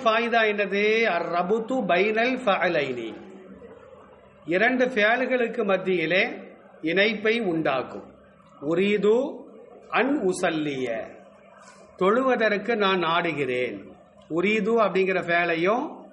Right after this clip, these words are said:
உசல்லிங்கிற ஃபேலையும் அன் என்ற ஹர்ஃபு தான்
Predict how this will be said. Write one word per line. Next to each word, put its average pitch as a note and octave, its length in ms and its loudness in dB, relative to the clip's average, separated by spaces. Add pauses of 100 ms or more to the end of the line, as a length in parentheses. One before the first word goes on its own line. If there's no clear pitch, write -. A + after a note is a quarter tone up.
(300)
உசல்லிங்கிற G#3 800 0 (100)
ஃபேலையும் E3+ 520 0
அன் F3 240 0
என்ற G3+ 300 2
ஹர்ஃபு E3 380 -2
தான் G#3+ 280 2